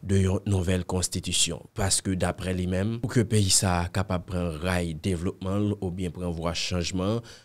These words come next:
fòk li dote de yon nouvèl konstitisyon. Fòk yo f on pasemen nan tout biwo yo ki nan peyi a, e sitou nan Parleman Ayisyen an, ki daprè li menm te yon obstak pou li, ki daprè li menm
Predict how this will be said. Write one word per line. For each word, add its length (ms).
fòk 380
li 160
dote 480
de 160
yon 240
nouvèl 320
konstitisyon. 880
Fòk 340
yo 60
f 120
on 280
pasemen 640
nan 120
tout 220
biwo 380
yo 100
ki 160
nan 160
peyi 380
a, 120
e 160
sitou 680
nan 420
Parleman 680
Ayisyen 720
an, 160
ki 260
daprè 480
li 120
menm 440
te 160
yon 220
obstak 640
pou 200
li, 200
ki 140
daprè 360
li 120
menm 340